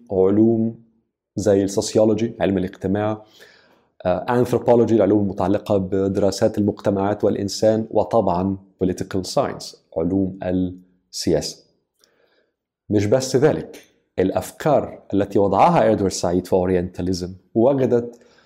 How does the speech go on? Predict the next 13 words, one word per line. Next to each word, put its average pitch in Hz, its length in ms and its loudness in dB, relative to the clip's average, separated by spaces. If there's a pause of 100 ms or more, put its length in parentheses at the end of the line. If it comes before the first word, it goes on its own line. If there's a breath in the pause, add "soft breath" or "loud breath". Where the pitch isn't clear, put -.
(320 soft breath)
طريقها 117 640 -2
إلى 123 300 2
السرد 131 400 -2
العام، 117 440 0
يعني 92 320 -4
النقاشات 104 680 0
العامة 110 480 0
للسياسات، 113 1000 0
للعلاقة 107 2250 0
ما 113 100 2
بين 117 200 2
الغرب 107 480 0
والشرق. 110 640 -2